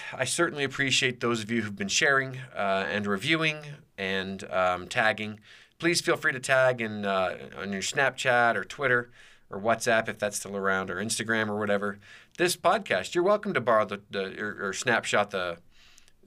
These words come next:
screenshot, I should say, the artwork and share it on your Instagram if you want. Um, I'd love that. That'd be really cool. Tag me. I'm just Jared at jared dot n dot garrett on Instagram, and at Jared Garrett on Twitter.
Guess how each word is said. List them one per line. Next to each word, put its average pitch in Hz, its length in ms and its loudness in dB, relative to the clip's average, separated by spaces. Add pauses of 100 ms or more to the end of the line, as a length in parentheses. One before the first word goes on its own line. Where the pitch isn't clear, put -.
(340)
screenshot, 98 480 -2
I 90 40 0
should 87 180 -8
say, 92 200 0
the 92 200 -2
artwork 147 520 0
and 110 80 -8
share 131 260 2
it 127 80 2
on 120 120 0
your 113 140 -4
Instagram 135 400 -2
if 131 120 -12
you 135 80 -12
want. 127 340 0 (480)
Um, 107 420 4
I'd 131 200 0
love 120 180 2
that. 90 240 -2
That'd 110 160 -6
be 104 120 -6
really 101 200 -6
cool. 107 220 -2
Tag 180 320 -2
me. 87 160 -14 (120)
I'm 120 120 -4
just 131 220 -10
Jared 135 400 2
at 127 240 2
jared 123 320 0
dot 117 240 4
n 110 180 -4
dot 107 260 0
garrett 101 320 0 (400)
on 98 120 -4
Instagram, 87 500 -6 (440)
and 101 260 -2
at 104 280 0
Jared 95 260 -6
Garrett 92 220 -6
on 87 80 -12
Twitter. 87 260 -10